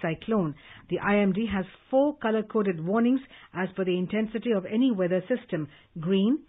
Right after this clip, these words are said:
yellow, orange, and the last one being red. And now let's take a look at the weather forecast for today. The national capital, Delhi, will witness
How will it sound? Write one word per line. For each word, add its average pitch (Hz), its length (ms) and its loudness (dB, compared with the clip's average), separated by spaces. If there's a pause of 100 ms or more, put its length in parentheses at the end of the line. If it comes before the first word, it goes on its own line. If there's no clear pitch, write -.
(160)
yellow, 175 480 0 (100)
orange, 185 380 2 (280)
and 202 120 0
the 202 40 2
last 262 360 0
one 220 260 0
being 202 240 -2
red. 147 280 -4 (1080)
And 262 120 -2
now 294 100 6
let's 370 220 2
take 359 100 -2
a 320 40 0
look 285 200 2
at 294 120 -2
the 285 60 0
weather 302 360 0
forecast 190 460 -2 (120)
for 185 160 -4
today. 175 400 -4 (560)
The 226 80 -4
national 330 400 2
capital, 269 540 2
Delhi, 254 320 4
will 220 220 2
witness 226 380 0